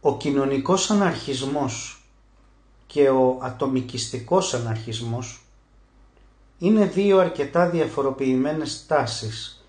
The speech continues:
και κάθε μία έχει προσφέρει τα δικά της σε αυτό που ιστορικά ονομάζουμε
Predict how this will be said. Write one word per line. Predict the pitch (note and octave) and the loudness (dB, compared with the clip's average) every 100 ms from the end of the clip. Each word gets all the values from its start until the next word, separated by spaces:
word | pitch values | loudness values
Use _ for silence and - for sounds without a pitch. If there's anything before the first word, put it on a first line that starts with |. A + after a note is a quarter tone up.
| _ _ _ _ | _ _ _ _
και | - | -14
κάθε | - F#3+ G3 F3 | 0 2 2 -2
μία | D#3 D#3 C#3 C#3+ - _ _ | 0 -2 -2 -4 -10 _ _
έχει | E3+ E3 F#3 | -8 -6 -4
προσφέρει | F3 D#3+ - F3 F#3 | -2 -2 2 2 2
τα | E3+ | -2
δικά | D3+ D#3 F#3 D#3+ - | -2 -2 0 0 0
της | A2+ A2+ - - _ _ _ _ _ | -8 -8 -12 -20 _ _ _ _ _
σε | - C#3 A#2+ | -4 2 2
αυτό | A2 C3+ B2+ | 0 -2 -2
που | C3 B2+ A#2+ - | 0 0 0 -6
ιστορικά | C3 - - A#2+ A#2+ C#3 D#3+ | -8 -6 -2 -2 -2 4 4
ονομάζουμε | B2+ A#2 A#2 B2 A#2+ B2 A#2 A2+ | 4 -2 -2 -2 -2 -6 -6 -8